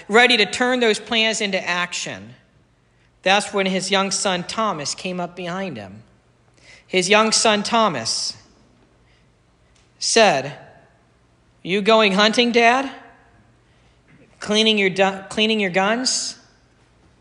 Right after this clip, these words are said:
Can I help you?" For a moment, Rick just stood without responding. When he turned around, he saw tears in his son's eyes.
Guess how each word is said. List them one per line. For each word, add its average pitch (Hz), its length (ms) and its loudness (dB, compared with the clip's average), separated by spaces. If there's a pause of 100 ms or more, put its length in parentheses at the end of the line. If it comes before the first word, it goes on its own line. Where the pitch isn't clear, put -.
(640)
Can 190 160 -2
I 196 80 0
help 202 260 0
you?" 233 300 -2 (2000)
For 202 200 4
a 190 60 4
moment, 208 400 4
Rick 196 200 2
just 190 280 0
stood 190 340 2
without 160 320 -4
responding. 143 760 -6 (840)
When 175 120 -2
he 180 60 2
turned 226 320 2
around, 208 400 4
he 185 100 -2
saw 185 200 2
tears 214 420 2
in 180 60 -4
his 175 140 -2
son's 185 280 -2
eyes. 135 640 -6